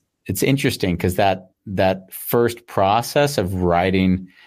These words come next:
this narrative for yourself, it's, it's, it's curious 'cause a lot of people haven't done that. If you're not an entrepreneur, you don't sit down and say,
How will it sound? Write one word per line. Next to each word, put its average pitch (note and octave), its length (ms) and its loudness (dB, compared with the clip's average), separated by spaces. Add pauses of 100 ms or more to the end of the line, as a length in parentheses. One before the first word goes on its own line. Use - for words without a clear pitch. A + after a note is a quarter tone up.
(280)
this F2 320 -2
narrative F#2+ 600 2
for C3+ 180 -2
yourself, C#3+ 680 0 (760)
it's, - 340 -4
it's, - 640 -4
it's G#2+ 240 -2
curious - 500 -2
'cause - 280 -4
a - 80 -2
lot A#2+ 240 0
of F3 100 -6
people B2 260 -4
haven't F#2+ 360 -2
done B2+ 240 0
that. - 360 -8 (680)
If - 120 -2
you're A2 100 2
not C3 180 2
an A#2+ 80 0
entrepreneur, G#2 760 2
you F#2 140 2
don't F#2+ 200 0
sit - 320 -2
down G2 300 2
and F2 120 0
say, E2+ 320 0